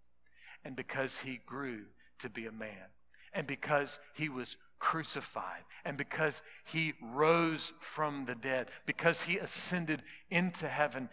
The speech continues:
and because he is returning again. Because of all of that guarantee, Jesus says there is light, there is life, there is love for the darkness.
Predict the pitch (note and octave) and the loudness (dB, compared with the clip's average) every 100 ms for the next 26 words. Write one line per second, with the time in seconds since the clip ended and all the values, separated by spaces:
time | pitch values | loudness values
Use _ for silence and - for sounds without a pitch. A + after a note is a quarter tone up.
0 | - C3 C3 C3 C#3+ C#3 - C#3+ C#3+ - | -12 -8 -6 -2 0 0 -2 -4 -6 -6
1 | B2 - D3 C#3 C3 B2 A#2 B2+ A#2+ - | -8 -8 -6 -4 -4 -4 -4 -4 -4 -8
2 | - - - - E3 C#3+ B2+ D#3+ D#3 F3 | -10 -10 -6 -2 -2 -2 -2 2 4 4
3 | E3+ C#3+ D3 D#3+ C3+ C3+ C3+ C3 - B2 | 2 2 2 2 -4 -2 -2 -4 -4 -6
4 | G2+ - - A#2+ - D3+ D3 C#3 A#2 - | -8 -16 -16 -6 -2 0 0 0 0 2
5 | C3+ A#2 - B2+ C#3 C#3 C#3+ - - A2 | 2 0 -2 -4 -2 -2 -2 -4 -4 -4
6 | G#2+ A#2+ - - - - - - - B2+ | -4 -6 -10 -14 -14 -20 -20 -20 -8 -4
7 | D3 C#3 C#3 C3 B2 B2 B2 A#2+ - - | -2 -2 -4 -6 2 2 2 -2 -10 -14
8 | - - - - C3 C#3 C3+ C3 A2+ - | -14 -20 -20 -10 -8 -6 -4 -4 -2 -2
9 | - - - B2 A2 G2+ G2 - - - | -2 -6 -4 0 0 -2 -12 -20 -20 -20
10 | - - - B2 G2+ G#2 F#2+ - - - | -18 -12 -4 -4 -4 -8 -10 -10 -18 -16
11 | - - - | -14 -14 -18